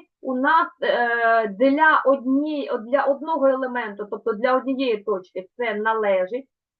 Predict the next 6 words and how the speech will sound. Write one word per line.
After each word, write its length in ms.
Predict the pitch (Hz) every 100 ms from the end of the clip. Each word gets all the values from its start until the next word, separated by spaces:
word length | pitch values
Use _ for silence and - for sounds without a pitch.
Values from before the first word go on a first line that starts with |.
| _ _ _ 185
е, 480 | - 214 214 311 -
перекреслений 1120 | 254 240 254 262 294 294 285 285 294 277 -
не 480 | 240 254 262 269 254
належить. 540 | 190 165 147 151 - _ _ _ _ 196
Для 400 | 247 285 320 262
належності 1080 | 262 277 294 302 294 262 240 240 - 254